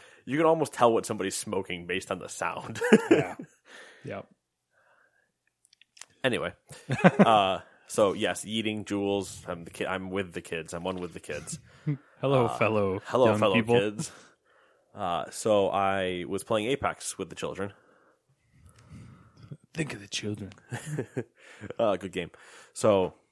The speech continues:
Speaker 1: yeah, that was fun. Apex is cool.
Speaker 2: We're gonna talk about it if you wanna save your opinions
Speaker 1: I am.
Speaker 2: until
Speaker 1: I'm gonna
Speaker 2: then.
Speaker 1: save. I'm gonna save 'em till then. Uh, but we've, we've been playing. I think Kenny and I have played three nights now.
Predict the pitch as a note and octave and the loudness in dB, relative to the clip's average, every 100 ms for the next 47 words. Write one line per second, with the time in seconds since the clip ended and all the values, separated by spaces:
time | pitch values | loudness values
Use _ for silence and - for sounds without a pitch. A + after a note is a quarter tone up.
0 | _ _ _ _ F2 C3+ E3 - - - | _ _ _ _ -4 0 2 0 -8 -20
1 | _ _ _ _ _ G#2 B2 G#2+ G#2+ - | _ _ _ _ _ 0 2 2 0 -4
2 | _ _ - A2 A#2+ - - A2 G#2+ B2 | _ _ -6 2 2 2 -2 2 0 0
3 | _ _ _ _ _ _ _ _ - - | _ _ _ _ _ _ _ _ -14 -14
4 | _ _ _ _ _ _ _ _ - C3+ | _ _ _ _ _ _ _ _ 2 4
5 | C3 C3+ C3+ G#2+ A2 - _ - A2+ A2+ | 4 2 2 0 0 -4 _ -6 -2 0
6 | A2 G2+ - A2 G#2+ G#2 F#2+ A#2 B2 B2 | -2 -2 -2 0 2 2 2 2 6 6
7 | A2+ G2+ G2 A#2 A#2+ G#2 A2+ A2 G2+ B2 | 6 4 2 4 4 6 4 4 2 2
8 | - A#2+ G#2 G2 E2+ E2 F2+ - - F#2+ | 2 0 0 -2 -2 -4 -8 -6 0 2
9 | F2+ F#2+ F#2+ - - _ _ _ - _ | 2 2 0 -2 -12 _ _ _ -20 _
10 | - A#2+ G#2+ G#2 _ - B2+ C3+ C3+ - | -4 -4 -4 -14 _ -10 -6 -2 -2 0
11 | C#3 C3+ C3 B2+ B2 A#2+ A#2 - _ _ | 4 4 2 -2 -4 -8 -12 -18 _ _
12 | _ _ _ _ _ D3 B2 - - A2+ | _ _ _ _ _ -6 -6 -8 -2 0
13 | A2+ G#2+ - A2+ G2+ - A#2 A#2 A#2+ - | 2 0 0 -2 -2 -2 0 0 -2 -2
14 | B2+ | -2